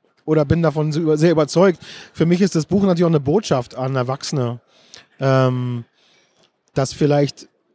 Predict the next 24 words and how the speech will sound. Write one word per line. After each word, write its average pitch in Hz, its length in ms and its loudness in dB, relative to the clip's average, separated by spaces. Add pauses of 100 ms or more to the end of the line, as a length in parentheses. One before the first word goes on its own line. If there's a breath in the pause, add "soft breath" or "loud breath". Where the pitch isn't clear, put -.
(300)
die 175 120 0
Dinge, 180 200 4
die 165 140 2
wir 156 100 4
als 143 180 -4
Kinder 190 300 2
besser 151 340 0
können, 120 520 -4 (280 soft breath)
Fantasie, 143 920 0
Träumen, 139 800 -2 (400 soft breath)
Hoffen 151 580 0
auf 135 180 -2
eine 147 100 0
kreative 156 680 0
Weise, 135 340 0
auf 131 160 -6
eine 139 80 -6
spielerische 156 580 -2
Weise, 131 340 -4 (280 loud breath)
dass 151 120 -4
die 190 120 0
uns 208 140 2
vielleicht 175 320 -2 (200)
generell 160 640 0